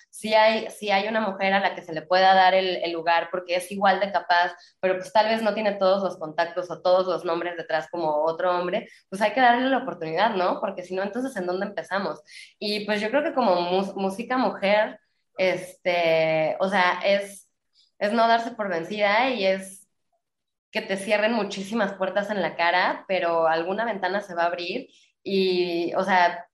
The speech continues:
y siempre, siempre estar como positiva, ¿no? O sea, y, y por más feo que se ponga el camino, pues siempre, siempre pensar que, que, o sea, si te aferras a tu visión,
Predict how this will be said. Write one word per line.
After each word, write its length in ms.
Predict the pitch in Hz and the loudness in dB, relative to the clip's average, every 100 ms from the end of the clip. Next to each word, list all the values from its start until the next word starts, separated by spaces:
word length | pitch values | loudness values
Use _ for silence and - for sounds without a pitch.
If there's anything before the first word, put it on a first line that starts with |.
| _ | _
y 160 | 208 | -10
siempre, 880 | 196 233 220 220 247 240 226 180 - | -8 -2 -2 0 2 4 4 2 -2
siempre 260 | - 202 233 | -8 -6 -4
estar 240 | 240 226 | -2 -4
como 220 | 233 262 254 | -2 -4 -4
positiva, 580 | 185 160 - 180 151 | -10 -10 -4 -2 0
¿no? 280 | 147 165 220 | -2 -2 -2
O 40 | 233 | 0
sea, 300 | 190 180 180 | 2 4 2
y, 120 | 175 | -2
y 260 | 233 254 - | -4 -4 -4
por 260 | - 220 | 0 0
más 220 | 214 226 - _ | 2 -2 -4 _
feo 280 | 226 220 240 | 0 2 0
que 100 | 233 | -4
se 140 | 202 | -6
ponga 320 | 185 190 196 202 | -4 -2 0 0
el 140 | 208 | 0
camino, 560 | 180 170 180 196 233 311 - - - _ | -2 -2 -2 0 0 -2 -14 -20 -20 _
pues 180 | 214 208 | -4 0
siempre, 460 | 247 254 277 277 | 0 4 4 4
siempre 280 | 262 269 277 | 2 -2 0
pensar 340 | 311 269 233 240 | -2 0 -2 0
que, 600 | 247 233 196 156 156 _ | 0 2 2 0 -4 _
que, 160 | 190 190 | -4 0
o 60 | |
sea, 120 | 196 | 0
si 140 | 196 196 | -2 0
te 60 | |
aferras 380 | 185 190 220 269 | -2 2 2 2
a 60 | 262 | -2
tu 60 | 190 | -10
visión, 520 | 170 - 190 262 359 | -12 -4 0 0 -4